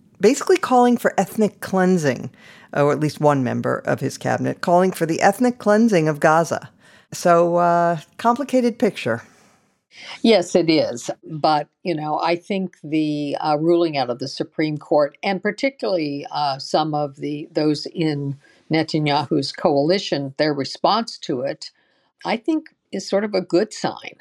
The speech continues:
Speaker 2: Uh, it, it appears that there will not be a move to, to move forward with the so-called judicial reforms that Netanyahu was, uh, promoting.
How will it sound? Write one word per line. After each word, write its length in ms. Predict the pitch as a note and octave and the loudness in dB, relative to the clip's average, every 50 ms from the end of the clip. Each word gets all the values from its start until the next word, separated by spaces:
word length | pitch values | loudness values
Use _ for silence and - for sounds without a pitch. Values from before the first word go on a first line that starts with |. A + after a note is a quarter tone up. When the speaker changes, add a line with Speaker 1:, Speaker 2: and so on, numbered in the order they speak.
| - - - | -20 -20 -18
Speaker 2:
Uh, 140 | C#3 C3+ C3 - | -16 -14 -14 -12
it, 240 | - - - - - | -10 -8 -10 -6 -4
it 180 | D3+ D3 D#3 | -2 -2 0
appears 600 | D3+ C#3 - - F#3 E3+ E3+ G3 A#3 B3 A3+ - | -2 -2 -2 0 2 2 4 2 0 -2 -4 -2
that 200 | - D3+ D3 C#3+ | -2 -2 -2 0
there 140 | - D#3 C#3+ | 0 0 0
will 160 | C#3 C3 C3 | 2 0 0
not 260 | C3+ C3 C#3+ D3+ C#3+ _ | 0 -2 -2 -2 -2 _
be 100 | E3+ D#3+ | 0 2
a 60 | D#3+ D#3+ | 2 2
move 420 | D#3 D#3 D#3 E3 F3 F3 F3 _ | 2 2 2 2 2 0 -2 _
to, 340 | - - D3+ C3 B2+ B2+ C3+ - - - - - - _ | -6 -2 -2 0 0 -2 -6 -8 -18 -20 -20 -20 -20 _
to 100 | - D#3+ | -2 0
move 260 | D3+ D3+ D3+ C#3+ C#3 | 2 2 2 2 0
forward 680 | C#3 - D#3+ D3+ D3+ D#3+ D#3+ D#3 D#3 D#3 D#3 D3 C#3+ C#3+ | 0 0 0 2 2 2 0 0 0 0 -2 -2 -2 -4
with 220 | C#3 C#3 C#3 _ | -6 -6 -4 _
the 120 | C#3+ C3 D#3 | -8 -8 -8
so-called 540 | - - E3+ C#3+ C#3 - - D3+ C#3 C#3 | -4 -2 -2 -2 -2 0 -2 -2 -2 -2
judicial 480 | - - C3+ C3+ D3+ C#3+ C3+ - E3 C#3+ | -4 -8 -6 -4 -4 -4 -2 -2 -4 -2
reforms 800 | - - - - _ - C#3+ D3+ D#3 D#3 D#3 E3 E3 - - - | -2 -4 -6 -6 _ -6 -4 -4 -4 -4 -4 -6 -6 -6 -8 -6
that 180 | D#3 C#3 C3+ - | -4 -4 -2 0
Netanyahu 880 | D#3+ D#3 C3+ C3+ - - D#3 D3 C#3 C3 C3 C3 - - D3+ C3+ C3 | 0 -2 -2 -2 -2 -4 -2 0 0 0 0 0 0 0 0 0 0
was, 480 | C3 B2+ C3 B2+ C3+ C3+ C3 - - - | 0 0 0 2 0 -2 -4 -4 -6 -4
uh, 120 | - - - | -4 -4 -6
promoting. 640 | _ - E3+ D3 C#3 C#3 D3 D#3+ F3 G3+ A3+ A#3 | _ -2 0 2 2 2 2 2 2 0 0 -2